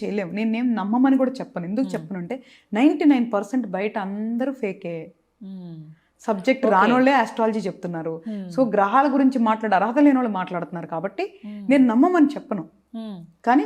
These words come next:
Speaker 1: ఎవరి యోగ్యత బట్టి వాళ్ళు మంచి వాళ్ళ దగ్గరికి వెళ్ళాలా, ఇలాంటి వాళ్ళ దగ్గరికి వెళ్ళి టైం వేస్ట్ చేయాలనేది కూడా వాళ్ళ జాతకమే.
Speaker 2: Hmm.
Speaker 1: కాబట్టి నేనేం, మనమేం మార్చలేం.
Speaker 2: Hmm.
Speaker 1: కాకపోతే మూర్ఖంగా నమ్మొద్దు, be లాజికల్. కొంచెమన్నా మనం మూర్ఖంగా ఉండొద్దు అని చెప్తున్నా.
Speaker 2: Hmm.
Speaker 1: ఎడ్యుకేట్ అవ్వమంటున్నా.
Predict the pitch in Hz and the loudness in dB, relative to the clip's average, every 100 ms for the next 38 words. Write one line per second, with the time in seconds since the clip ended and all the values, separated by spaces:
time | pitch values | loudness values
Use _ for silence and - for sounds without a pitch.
0 | 311 196 247 262 220 240 233 285 247 233 | 2 0 2 2 4 2 2 0 0 -2
1 | 240 202 202 247 202 208 233 220 196 190 | -2 -4 -4 -2 -4 -4 -2 -2 -2 -6
2 | 190 175 175 175 233 208 208 226 233 214 | -6 -6 -4 -4 -6 -6 -4 -2 -2 -4
3 | 196 190 196 202 190 175 196 190 - 175 | -4 -8 -6 -8 -6 -8 -8 -12 -10 -12
4 | 175 170 170 202 233 175 151 151 151 165 | -10 -12 -10 -10 -8 -8 -6 -8 -10 -12
5 | 160 160 - _ _ 214 196 175 160 202 | -12 -14 -18 _ _ -14 -12 -14 -6 -4
6 | 233 269 220 196 220 214 175 175 214 220 | 2 2 2 -2 -4 -4 -8 -4 0 2
7 | 190 - 202 165 _ - 208 190 269 349 | 0 -4 -8 -8 _ -16 -14 -8 -4 -2
8 | 302 226 233 311 311 349 330 285 226 233 | -2 0 4 4 4 0 4 4 2 0
9 | 214 226 214 - _ - _ 202 294 302 | -2 -4 -6 -10 _ -20 _ 2 4 6
10 | 220 214 240 277 226 302 370 392 349 370 | 6 4 0 -2 0 2 2 2 2 4
11 | 381 311 - - _ 269 285 277 262 - | 2 0 -10 -20 _ 6 8 6 2 -10
12 | - - 226 311 302 330 302 262 247 220 | -18 -4 2 4 4 4 4 4 2 2
13 | 254 269 214 - 175 160 - 226 262 247 | 4 4 4 -2 -10 -10 -10 0 0 2
14 | 370 403 403 240 190 165 160 | 4 4 4 2 0 -6 -12